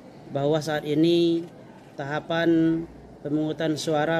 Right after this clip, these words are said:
pemilu tahun dua ribu dua puluh empat sudah selesai dilaksanakan dan semua warga negara telah menunaikan suara hak pilihnya.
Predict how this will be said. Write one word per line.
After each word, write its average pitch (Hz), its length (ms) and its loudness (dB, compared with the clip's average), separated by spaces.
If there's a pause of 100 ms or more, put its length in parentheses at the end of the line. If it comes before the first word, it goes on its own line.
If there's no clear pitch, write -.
pemilu 151 560 0
tahun 147 480 -2
dua 147 80 0
ribu 147 240 -4
dua 143 160 -2
puluh 143 160 -2
empat 139 480 -2 (300)
sudah 143 320 -4
selesai 143 400 -2
dilaksanakan 131 800 -4 (880)
dan 147 400 0
semua 165 320 4
warga 165 320 2
negara 156 480 2
telah 147 240 -2
menunaikan 143 800 -2
suara 139 720 -2 (240)
hak - 160 -12
pilihnya. 139 480 -2